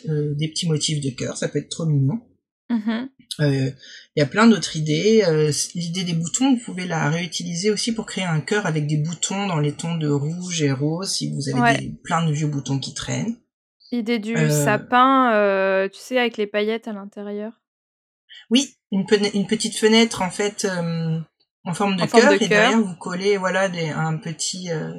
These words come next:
Speaker 1: un petit sachet plastique transparent dans lequel vous avez mis des paillettes ou des petits,
Speaker 2: Mm.
Speaker 1: euh, des, pourquoi pas des petits bonbons en forme de cœur, ça fait un double cadeau parce qu'il y a des petits bonbons à manger.
Speaker 2: <laughs>
Speaker 1: Donc
Speaker 2: Yes.
Speaker 1: c'est, euh,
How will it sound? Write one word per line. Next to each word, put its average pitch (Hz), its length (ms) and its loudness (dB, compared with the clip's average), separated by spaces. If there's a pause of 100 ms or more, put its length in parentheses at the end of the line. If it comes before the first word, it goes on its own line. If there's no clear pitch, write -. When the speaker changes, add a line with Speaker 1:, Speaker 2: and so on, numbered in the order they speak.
(540)
Speaker 1:
un 170 120 -2
petit - 160 -4
sachet 196 340 2
plastique 202 420 -4
transparent 196 640 0
dans 180 140 -2
lequel 175 240 -4
vous 160 100 -2
avez 151 100 2
mis 156 120 2
des 147 100 2
paillettes 160 880 -2
ou 151 60 -6
des 147 140 -4
petits, - 360 -10
Speaker 2:
Mm. 147 240 -6
Speaker 1:
euh, - 40 -14 (520)
des, 160 240 -2 (100)
pourquoi 247 200 4
pas 277 120 6
des 220 100 8
petits - 380 -6
bonbons 247 340 6
en 226 60 8
forme 214 240 4
de 196 100 0
cœur, 196 520 -2
ça - 180 -2
fait 151 140 -6
un 147 200 0
double 214 360 2
cadeau 160 440 -2
parce 156 160 -6
qu'il 147 280 -14
y 143 40 -2
a 143 40 -6
des 147 140 -2
petits 220 180 -2
bonbons 165 320 0
à 156 40 -4
manger. 135 400 -4 (160)
Speaker 2:
<laughs> 220 800 0 (1300)
Speaker 1:
Donc 196 80 -8
Speaker 2:
Yes. - 140 0
Speaker 1:
c'est, 165 280 0
euh, 147 400 0